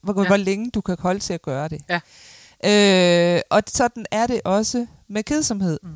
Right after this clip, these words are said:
Speaker 1: Når du har kedet dig et par timer, så vil det som regel blive, øh, afløst af noget sådan mental friskhed,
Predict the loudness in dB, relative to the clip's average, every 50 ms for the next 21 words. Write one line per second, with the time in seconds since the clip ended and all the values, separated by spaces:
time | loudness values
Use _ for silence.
0 | -12 -4 -2 0 2 2 0 0 -2 -2 -2 -2 -2 -2 -4 -4 -4 -4 -4 -6
1 | -8 -6 -6 -4 -4 -4 -6 -6 -8 -10 -10 _ _ _ -20 -20 _ _ _ _
2 | _ _ _ -14 -8 -2 2 2 2 2 2 0 0 0 -2 -2 -2 -6 -10 -6
3 | -6 -6 -4 -2 0 0 0 0 -2 -4 -4 -4 -2 -2 -2 -4 -4 -4 -4 -4
4 | -4 -6 -6 -8 -12 _ _ 4 4 4 4 4 4 2 2 2 -2 -6 -8 -8
5 | -6 -4 -2 -2 -2 -2 -4 -6 -8 -6 -6 -6 -6 -4 -4 -4 -2 -4 -4 -6
6 | -6 -6 -6 -6 -6 -6 -6 -6 -6